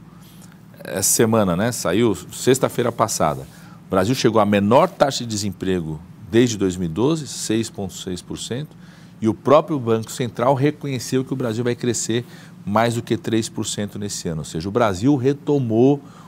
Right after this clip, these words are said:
o rumo certo do crescimento econômico, da geração de emprego e da redução da desigualdade. A gente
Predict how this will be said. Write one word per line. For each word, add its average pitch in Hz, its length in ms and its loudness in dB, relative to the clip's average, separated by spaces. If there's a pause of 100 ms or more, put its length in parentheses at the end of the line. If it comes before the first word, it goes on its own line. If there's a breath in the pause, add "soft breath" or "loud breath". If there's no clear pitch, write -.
(120 loud breath)
o 107 100 2
rumo 135 380 0
certo 127 680 2 (400 loud breath)
do 92 140 -4
crescimento 101 640 2
econômico, 107 760 -2
da 98 140 -2
geração 90 420 -4
de 90 120 -6
emprego 127 600 0 (400 loud breath)
e 110 120 0
da 117 100 4
redução 113 280 0
da 110 60 -4
desigualdade. 101 720 -2 (360 loud breath)
A 82 40 -4
gente 110 300 -6